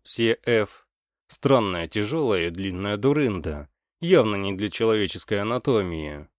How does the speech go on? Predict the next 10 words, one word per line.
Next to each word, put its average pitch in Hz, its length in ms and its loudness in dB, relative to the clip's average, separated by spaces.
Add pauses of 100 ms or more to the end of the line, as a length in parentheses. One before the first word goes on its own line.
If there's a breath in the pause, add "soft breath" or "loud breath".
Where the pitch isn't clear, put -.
(140)
F. - 460 -2 (580)
Четыре 165 400 -2
копья 120 320 2
почти 98 320 -4
классического 101 760 -2
вида, 87 500 -4 (120)
F 117 240 0
ранга, 87 640 0 (220)
дубина, 110 720 -2 (160)
F. 104 360 -2